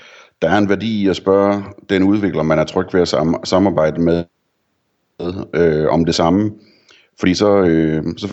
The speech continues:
så får, altså, man kan jo hyre en udvikler til at, at implementere hvilket som helst system, men det, det er ligesom, de skal starte forfra med at lære det så, ikke?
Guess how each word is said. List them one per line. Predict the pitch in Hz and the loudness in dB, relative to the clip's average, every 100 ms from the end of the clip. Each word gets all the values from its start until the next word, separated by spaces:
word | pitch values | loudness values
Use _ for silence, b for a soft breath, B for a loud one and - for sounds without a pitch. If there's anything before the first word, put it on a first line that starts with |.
| - | -8
så | 110 | -8
får, | - 98 90 85 80 73 | -2 0 2 2 0 -2
altså, | - - 80 - B B B B _ _ _ _ _ - - - | -8 -6 -8 -10 B B B B _ _ _ _ _ -20 -16 -4
man | 101 | -2
kan | 95 | 2
jo | 92 90 | 2 2
hyre | 113 | 2
en | 104 | 2
udvikler | 107 82 80 | 2 0 -2
til | 98 | 0
at, | 90 78 73 - - 73 | 2 2 -2 -8 -6 -2
at | 85 80 | 0 0
implementere | 87 90 85 90 95 | 0 0 0 0 0
hvilket | 95 123 104 78 90 | 0 0 -2 -4 -4
som | - 82 | -2 0
helst | 90 85 | 0 -2
system, | 80 95 92 | -4 0 2
men | 80 78 | 2 0
det, | 78 82 | -4 -4
det | 90 | -2
er | |
ligesom, | 95 101 | 0 0
de | 95 | -2
skal | 92 87 | -2 0
starte | 82 82 | 0 2
forfra | 101 101 | 0 0
med | 87 87 | 2 2
at | 87 | 4
lære | 95 107 | 2 2
det | 78 | -2
så, | 76 82 | -2 -2
ikke? | 113 | -4